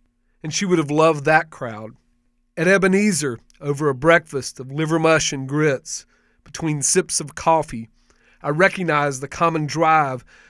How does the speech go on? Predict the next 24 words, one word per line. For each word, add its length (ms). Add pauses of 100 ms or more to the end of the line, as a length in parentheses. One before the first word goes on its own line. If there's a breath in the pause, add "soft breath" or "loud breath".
(140)
to 80
belong 720
in 120
a 60
scrum 420
of 100
strangers 680
and 180
friends, 720 (460 soft breath)
the 100
want 540
to 120
step 280
out 140
of 60
the 80
grandstand 840 (260 loud breath)
and 100
into 240
the 100
spotlight 760 (260)
that 160
links 320
us 320